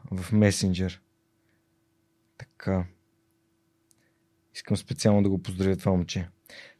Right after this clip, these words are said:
Тази сутрин се събуждам, преди да отида на фитнес в шест и половина сутринта.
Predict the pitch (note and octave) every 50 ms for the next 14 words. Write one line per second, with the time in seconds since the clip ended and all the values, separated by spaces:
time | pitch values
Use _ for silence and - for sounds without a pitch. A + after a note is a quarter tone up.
0 | _ - C3+ D#3 E3+ D3+ - D#3+ C#3+ F3+ F3 D#3+ C#3 - - - G#2+ E2+ F2 G#2+
1 | A2+ A#2 F#2+ F#2+ E2+ F2 G2 A2 - - _ _ _ _ _ _ _ _ _ _
2 | - - _ _ _ _ _ _ _ _ _ _ _ - G2+ G2 G2 G2 E2 G#2+
3 | G2+ F#2+ E2+ - - E2+ G2 F#2 F2 F2+ F2 E2+ - - - F#2+ - - - F2+
4 | F2+ F2+ E2+ D#2+ - - - E2 E2+ E2+